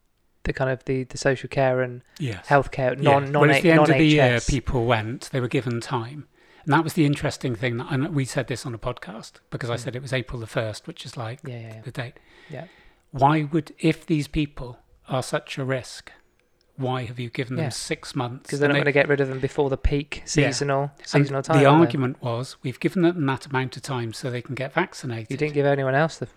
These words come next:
Speaker 2: Well,
Speaker 1: the
Speaker 2: no, no, no, this is the thing. That was back in the day when you had to have it, wait
Speaker 1: Yeah.
Speaker 2: twelve weeks,
Speaker 1: Yeah,
Speaker 2: have
Speaker 1: that's
Speaker 2: it,
Speaker 1: right. Yeah,
Speaker 2: wait
Speaker 1: yeah.
Speaker 2: six months.
Speaker 1: Yeah, so,
Speaker 2: You
Speaker 1: yeah.
Speaker 2: can concertina them all together now. You can
Speaker 1: Yeah,
Speaker 2: have
Speaker 1: that's true.
Speaker 2: all three of them in about
Speaker 1: That's
Speaker 2: four
Speaker 1: true.
Speaker 2: months. Therefore,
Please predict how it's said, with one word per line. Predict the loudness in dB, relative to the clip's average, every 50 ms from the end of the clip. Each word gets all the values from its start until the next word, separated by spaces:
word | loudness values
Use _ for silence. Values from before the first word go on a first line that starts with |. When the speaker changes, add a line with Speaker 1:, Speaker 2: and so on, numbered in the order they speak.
| -20 -20 _ _ _ _ _ _ _ _ _ _ 0
Speaker 2:
Well, | 4 4 4 4 4
Speaker 1:
the | 4 4 4 4 2 2
Speaker 2:
no, | 4 4 4
no, | 4 4
no, | 2
this | 0 -2 -4 -4
is | -8
the | -6 -4
thing. | 0 4 4 4 4 2 -4 _ _ -2
That | 0 0 0 0
was | -2 -6 -4
back | 0 0 0 0 0 -4
in | -6 -4
the | -4
day | 0 2 2 2 2
when | 0 -2 -2 -2
you | -4 -4
had | -4 -4 -4 -4 -4
to | -6
have | -4 -4 -4 -6 -4 -2
it, | -2 -2 -2 -4 -6 _ -2
wait | 0 0 0 0
Speaker 1:
Yeah. | 0 -2 0
Speaker 2:
twelve | 0 0 0 -2 -4
weeks, | -6 -6 -6 -8 -4 0
Speaker 1:
Yeah, | 2 2
Speaker 2:
have | 2 2
Speaker 1:
that's | 0 0
Speaker 2:
it, | 0 0
Speaker 1:
right. | -2 0
Yeah, | 0 0
Speaker 2:
wait | 0 0
Speaker 1:
yeah. |
Speaker 2:
six | -2 -6 -8 -10 -10 -6 -2
months. | 0 0 0 0 -2 -8 -12 -16 -20 -20 -18 -12 -12
Speaker 1:
Yeah, | -12 -12
so, | -12 -14 -16 _ -2
Speaker 2:
You | 0 0
Speaker 1:
yeah. | 2
Speaker 2:
can | 2 0 -2 -2 -4 _ _ _ _ _ -6
concertina | -2 -2 -2 -2 -2 -6 -4 -2 -2 0 0 -2
them | -2 -2
all | -2 -2 -4
together | -4 -6 -4 -2 -2 -2 -2 -4 -10
now. | -10 -10 -10
You | -10 -10 -6 0
can | 2
Speaker 1:
Yeah, | 2 2 2
Speaker 2:
have | 0
Speaker 1:
that's | -2 -4 -8
true. | -6 -4 -4 -2 0
Speaker 2:
all | 0 -2 -2
three | -2 -2 -2 -2
of | 0 -2
them | -4 -6
in | -4
about | -6 -6 -6
Speaker 1:
That's | -6 -6
Speaker 2:
four | -2 0 2
Speaker 1:
true. | 2 0
Speaker 2:
months. | -2 -4 -8 -8 -12 -16 -18 -20 -20 _ _ _ _ _ _ _ _ _ _ _ _ _ _ _ _ _ _ _ _ _ _ _
Therefore, | 0 0 0 0 0 0 2 4 4 4 4 2 -2